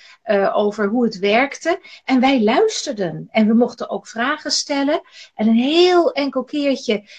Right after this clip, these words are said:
riep je je naar voren en dan mocht je misschien iets doen, maar dat was echt een uitzondering. Dus de manier van lesgeven toen was totaal anders. Dat is eigenlijk niet te vergelijken met nu.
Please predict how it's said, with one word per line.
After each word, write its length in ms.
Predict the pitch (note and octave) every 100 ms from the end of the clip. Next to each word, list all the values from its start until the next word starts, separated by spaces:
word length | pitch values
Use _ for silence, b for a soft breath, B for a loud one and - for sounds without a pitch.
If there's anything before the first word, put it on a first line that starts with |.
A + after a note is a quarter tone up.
| B
riep 280 | A#3 D4 -
je 80 |
je 140 | A#3+ A#3
naar 220 | A3 G#3
voren 460 | - C#4 B3+ G#3+ -
en 120 | A3+
dan 100 | A3
mocht 220 | B3 -
je 80 | A3
misschien 400 | G#3+ - G#3+ G3+
iets 180 | - -
doen, 200 | C4+ G#4
maar 120 | A#3
dat 140 | G#3 G3
was 160 | F#3+
echt 200 | - -
een 120 | F3+ B3
uitzondering. 680 | D#4 - A#3 G3 F3+ F#3 A#3+
Dus 440 | A#3 - - -
de 80 | A#3+
manier 320 | B3 B3+ E4 F4
van 160 | C#4
lesgeven 520 | C#4+ D4 - B3+ A#3+
toen 200 | - D4
was 280 | C4 B3+ -
totaal 580 | - A#3+ - D4 D4+ -
anders. 680 | - F3 E3+ - - _ _ -
Dat 120 | A3
is 60 |
eigenlijk 380 | A3 B3 A#3+ A#3+
niet 220 | B3+ F#4+
te 100 | F#4+
vergelijken 520 | B3+ A#3 C4 B3+ B3+ A#3
met 160 | A#3
nu. 300 | A3 G3+ E3